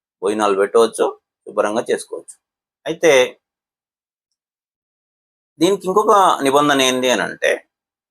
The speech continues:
ఒడి బియ్యము తల్లిగారింట్లో పోసుకున్న తర్వాత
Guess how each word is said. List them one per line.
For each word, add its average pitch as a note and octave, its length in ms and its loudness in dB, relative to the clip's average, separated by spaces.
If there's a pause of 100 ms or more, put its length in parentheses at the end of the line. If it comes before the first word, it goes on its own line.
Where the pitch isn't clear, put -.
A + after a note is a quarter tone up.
(100)
ఒడి B2+ 180 0
బియ్యము F3 720 0 (960)
తల్లిగారింట్లో D#3+ 580 2 (180)
పోసుకున్న D#3+ 340 0
తర్వాత G#2 300 2